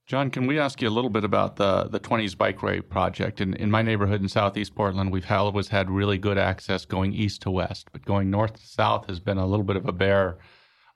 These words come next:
Uh, but I was riding up to the Lloyd District a couple months ago and was really struck at how easy it was to get from my house up there. And it used to be a, a real jungle to find my way.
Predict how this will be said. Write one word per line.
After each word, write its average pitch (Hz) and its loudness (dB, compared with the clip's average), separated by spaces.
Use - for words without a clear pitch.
Uh, 98 4
but 101 0
I 104 4
was 101 0
riding 110 0
up 113 0
to 104 -2
the 90 -2
Lloyd 120 2
District - -8
a - -20
couple 98 -2
months 92 0
ago 95 0
and 90 2
was 95 0
really 139 0
struck 139 0
at 90 -2
how 104 0
easy 123 -2
it - -2
was 107 0
to 98 -12
get 104 -2
from 101 -6
my 95 2
house 95 0
up - -8
there. 92 -2
And 95 -4
it - -10
used - -4
to - -6
be 98 -2
a, - -6
a 95 -2
real 107 0
jungle 104 -2
to 98 -10
find 95 2
my 92 0
way. 92 0